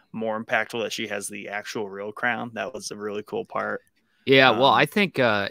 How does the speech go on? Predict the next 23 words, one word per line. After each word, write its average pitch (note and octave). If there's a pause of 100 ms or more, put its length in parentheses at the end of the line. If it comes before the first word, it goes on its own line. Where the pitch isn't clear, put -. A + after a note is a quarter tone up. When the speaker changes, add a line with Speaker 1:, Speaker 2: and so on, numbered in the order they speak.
Speaker 2:
yeah, B2
th-, B2
it's D3
super G#3+
impactful C3
for G#2
two D#3
ways G2+
on A2
both E3+
sides, G2
because A2
I G#2
believe A2
Aegon G#2
is G#2
wearing G2+
Aegon's G2+
crown, F#2
the F#2+
original G2+
Speaker 1:
Yep. F#2
Speaker 2:
Aegon. F#2